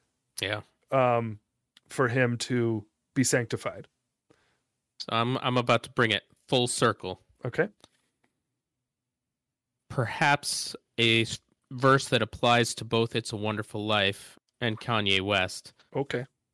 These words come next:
Speaker 1: "For what will it profit a man if he gains the whole world and forfeits his own soul?"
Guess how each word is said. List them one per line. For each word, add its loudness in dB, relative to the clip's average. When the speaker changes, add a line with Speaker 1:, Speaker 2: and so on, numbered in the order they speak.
Speaker 1:
"For -4
what 4
will 4
it 0
profit 2
a 2
man 2
if -4
he -8
gains 0
the -12
whole -2
world -4
and -8
forfeits -6
his -12
own -12
soul?" -10